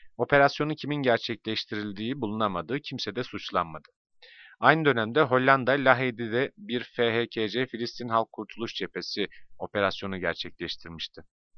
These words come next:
Fransa'nın Hollanda Büyükelçisi dahil on bir kişi rehin alınmıştı. Eylemin başındaki militansa bir Japon F H K C gönüllüsüydü.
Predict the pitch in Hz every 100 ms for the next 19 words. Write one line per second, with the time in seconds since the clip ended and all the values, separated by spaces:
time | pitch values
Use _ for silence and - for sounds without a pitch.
0 | - _ _ _ - _ _ - - -
1 | _ - 165 170 175 185 170 - 107 135
2 | 165 165 139 135 131 127 113 - 131 123
3 | 107 127 143 143 127 101 - - 139 120
4 | 113 98 87 82 80 - - 101 107 120
5 | 143 131 120 127 123 123 131 117 107 110
6 | 95 156 151 143 113 127 - 135 135 123
7 | 117 120 - 117 104 113 95 90 87 82
8 | - 82 -